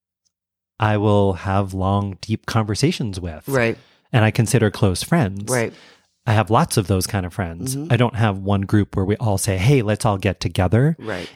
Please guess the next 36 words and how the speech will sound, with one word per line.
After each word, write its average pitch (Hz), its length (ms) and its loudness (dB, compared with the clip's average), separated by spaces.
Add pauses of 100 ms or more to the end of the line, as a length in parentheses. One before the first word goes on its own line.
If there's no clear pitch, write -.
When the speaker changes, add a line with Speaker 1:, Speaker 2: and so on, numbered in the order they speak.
Speaker 1:
And 110 480 -2 (880)
the 127 100 4
weird 139 260 4
thing 131 380 -2
about 101 580 -2 (1500)
being 117 260 0
a 101 80 2
community 104 520 0
leader 92 460 0
is 104 160 0
that 92 240 0
it's - 200 -4
my 104 140 0
job 98 440 0
to 110 100 -2
build 98 300 -2
community. 120 640 -2 (460)
And 117 140 4
at - 100 0
the 117 100 2
same 113 280 2
time, 107 300 0
being 107 320 2
in 101 100 2
that 95 240 -4
position, 104 520 2
Speaker 2:
You 165 100 -2
feel 107 220 -6
alone. 98 440 -12 (500)
Speaker 1:
it, 139 160 2 (160)
it 139 160 2
sets - 320 0
you 131 140 2
apart 113 480 -2
Speaker 2:
Yeah. 139 200 -6
Speaker 1:
because, 110 800 2